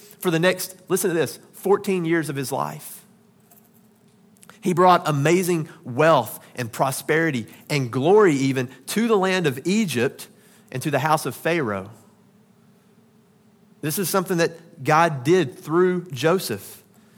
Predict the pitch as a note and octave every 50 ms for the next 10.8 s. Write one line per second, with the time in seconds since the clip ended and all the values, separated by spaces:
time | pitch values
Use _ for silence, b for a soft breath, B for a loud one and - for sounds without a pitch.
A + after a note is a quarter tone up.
0 | b b b b b b C3 F3 G3+ G3 G#3 F#3+ - F#3 F3 F3 - - G#3 G3
1 | G#3+ G#3 - F#3+ E3 D3+ - D3 C3 D#3 D3 - D3+ B2 - - C#3+ C3+ C3 B2
2 | A#2 B2+ B2+ E3+ G3 G3+ F#3 C3 B2+ C#3+ D3 B B B B B D3 D3 C3+ C#3
3 | C#3 D#3+ F#3+ A3 A3+ A3 G3 - F#3 G3 G3 D3 B2 C3 C#3+ D3+ - - - -
4 | - b b b b b b b b - C3+ E3+ F3+ D#3+ E3 E3+ D#3 C#3+ - -
5 | - D#3 D#3 E3+ E3 E3 D#3+ D3+ D#3 - - - _ _ - - C3+ A#2 A2+ G#2+
6 | G#2+ C3+ C3+ B2+ G2+ F#2+ G#2 - - - - - _ _ _ b b b b b
7 | b b b b b b _ _ _ _ _ _ _ _ _ - A#2 A#2 A#2 A#2
8 | A#2 A2+ A#2 - A#2 A2+ G#2+ G#2+ - - C3+ A#2+ A2+ G#2 G#2 G2 G2+ G2+ G2+ G2+
9 | G#2+ G#2+ G#2 G2 F#2+ F#2 G2 - _ _ _ _ _ _ _ _ _ B B B
10 | B B B C3 D3 F3+ F3 F3 D#3+ D#3 C3+ A#2 A2 - -